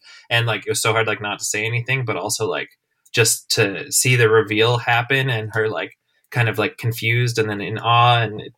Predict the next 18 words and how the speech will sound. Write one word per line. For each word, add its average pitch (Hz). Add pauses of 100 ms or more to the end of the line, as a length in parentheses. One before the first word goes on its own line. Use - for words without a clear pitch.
(140)
I 110
don't -
know, -
it's -
just, - (220)
it's, 113
like, 104
one 123
of 104
the 101 (500)
most 107
beautiful 101
gaming 95
experiences, -
I -
think, -
still 113
that, 87